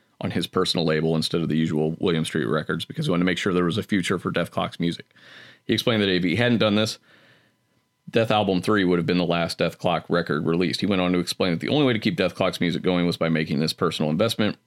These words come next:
regardless of whether or not it would be financially beneficial to him. And I think that's one of the coolest, one of the cool things about him, even though he's, he's been very successful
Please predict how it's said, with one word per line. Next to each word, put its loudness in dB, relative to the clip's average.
regardless 2
of 0
whether 2
or 2
not 0
it -2
would 0
be -2
financially -2
beneficial -2
to -6
him. -6
And -2
I -4
think -4
that's -4
one -2
of 0
the -2
coolest, 0
one 4
of 4
the -12
cool 0
things -2
about -2
him, -2
even 0
though 0
he's, -4
he's -6
been -2
very 0
successful -2